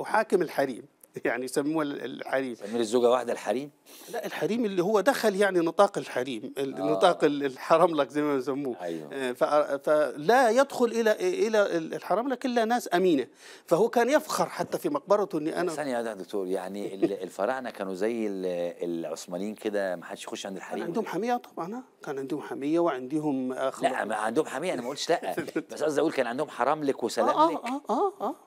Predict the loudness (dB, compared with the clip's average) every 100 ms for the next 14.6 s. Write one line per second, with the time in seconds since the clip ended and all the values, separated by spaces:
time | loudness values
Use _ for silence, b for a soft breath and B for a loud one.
0 | _ 0 4 6 6 6 6 6 6 8
1 | 6 6 4 4 4 4 4 0 0 0
2 | 0 0 0 2 2 2 B 2 2 4
3 | 2 2 2 0 0 -2 -2 -2 0 0
4 | 0 -2 0 0 -2 -4 -6 -6 -6 -6
5 | -4 -4 -4 -2 -4 B B -2 0 0
6 | 4 4 4 0 -2 0 -2 -4 -8 -8
7 | -8 -10 -10 -10 -12 -6 0 0 2 0
8 | 2 2 0 0 -2 0 0 0 -2 -6
9 | -8 -8 -12 -14 -10 -10 -12 -18 _ _
10 | -14 0 2 4 4 4 2 0 -2 0
11 | 0 -2 -2 -4 -4 -4 -4 -4 -6 -8
12 | -10 -10 -10 -10 -8 -8 -8 _ -4 0
13 | 2 0 -2 -2 -4 -4 -8 -8 -10 -12
14 | -14 -18 -10 0 2 0